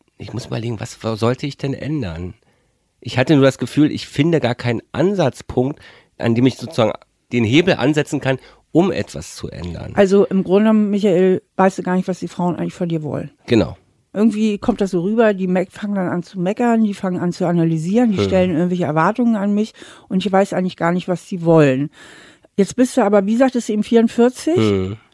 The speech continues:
Speaker 2: Also liegt ja doch der Verdacht nahe, es hat auch irgendwas mit dir zu
Speaker 1: Hm.
Speaker 2: tun. Steigen wir mal anders ein.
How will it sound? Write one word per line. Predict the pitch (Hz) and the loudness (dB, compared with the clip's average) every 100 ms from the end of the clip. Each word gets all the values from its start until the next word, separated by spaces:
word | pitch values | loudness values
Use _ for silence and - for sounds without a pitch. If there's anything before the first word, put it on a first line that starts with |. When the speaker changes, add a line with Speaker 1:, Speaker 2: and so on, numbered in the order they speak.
| _ | _
Speaker 2:
Also | 196 202 226 233 214 | 0 4 6 8 6
liegt | 196 208 - | 2 -2 0
ja | 208 | 2
doch | 202 196 | 2 -2
der | - 196 | -4 -4
Verdacht | 196 185 190 | -2 0 0
nahe, | 185 185 | 2 0
es | 185 | 0
hat | 190 170 | -2 -4
auch | - | -4
irgendwas | 175 170 | -6 -6
mit | 170 - | -8 -4
dir | 175 165 | -2 -2
zu | - | -2
Speaker 1:
Hm. | 107 92 | -2 0
Speaker 2:
tun. | 156 - - - - | -2 -8 -12 -20 -16
Steigen | - 220 220 | 0 4 4
wir | 208 | 4
mal | 190 165 | 2 0
anders | 180 165 165 | 2 0 -2
ein. | - 156 | -4 -6